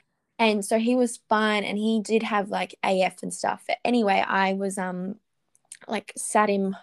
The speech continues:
on the edge of the bed, and then, like, my educator came past and was like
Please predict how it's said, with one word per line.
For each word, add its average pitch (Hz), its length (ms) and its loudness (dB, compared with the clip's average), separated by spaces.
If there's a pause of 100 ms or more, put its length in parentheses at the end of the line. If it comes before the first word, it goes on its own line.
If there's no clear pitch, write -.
on 190 100 -4
the 190 120 0
edge 185 140 -2
of 175 100 -10
the 196 60 -10
bed, 196 440 2 (100)
and 190 240 -2
then, 185 380 -2 (140)
like, 180 140 -8
my 190 140 -6
educator 196 460 -6
came 180 300 -12
past 185 440 -8
and 190 100 -10
was 180 140 -12
like 185 300 -12